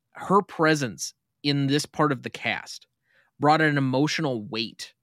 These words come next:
that I don't know how many other actresses would easily as-, be associated with. For a frontier wife, most of them, I think, would have tried to play it a little bit more rough,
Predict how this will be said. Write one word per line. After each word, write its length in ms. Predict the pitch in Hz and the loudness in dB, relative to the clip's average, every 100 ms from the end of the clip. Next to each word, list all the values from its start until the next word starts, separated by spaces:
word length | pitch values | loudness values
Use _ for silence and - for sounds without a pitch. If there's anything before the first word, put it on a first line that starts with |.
| _ _ _ - | _ _ _ -12
that 240 | 127 147 | 0 2
I 120 | 139 147 | 2 4
don't 220 | 156 175 | 4 2
know 300 | 156 151 147 | 2 2 0
how 220 | - 156 | 0 -2
many 260 | 160 151 - | 0 -4 -4
other 280 | 139 147 139 - | 0 0 0 0
actresses 640 | 117 135 139 - 139 120 | 0 -2 -6 -2 -4 -2
would 160 | 131 120 | -6 -8
easily 560 | 139 147 135 143 135 123 | -8 -6 -2 0 0 -2
as-, 360 | 113 - - - 139 | -8 -8 -8 -10 -12
be 320 | 120 135 131 127 | -6 -2 -2 -4
associated 800 | 131 - 139 131 131 123 113 104 | -6 -2 -2 -2 -4 -4 -6 -8
with. 260 | 104 - _ _ _ _ _ _ _ _ | -10 -12 _ _ _ _ _ _ _ _
For 340 | - 165 175 | -4 2 4
a 140 | 175 160 | 4 2
frontier 580 | - 180 196 - 143 151 | 2 0 0 0 0 0
wife, 420 | 160 185 - - _ _ _ _ _ _ _ _ | 0 -2 -4 -12 _ _ _ _ _ _ _ _
most 400 | 151 151 170 202 | 0 2 4 2
of 80 | 220 | 2
them, 160 | 202 190 | 2 2
I 180 | 135 | 2
think, 220 | 147 175 165 | 0 0 0
would 100 | 139 | -2
have 80 | |
tried 280 | - - 135 | -2 -2 -2
to 40 | 120 | -4
play 260 | - 123 | -4 -2
it 100 | 120 | -2
a 40 | 113 | -4
little 200 | 117 127 | -6 -4
bit 160 | 117 | -6
more 200 | 107 123 | -6 -6
rough, 460 | 107 117 151 - - | -6 -4 -4 -6 -20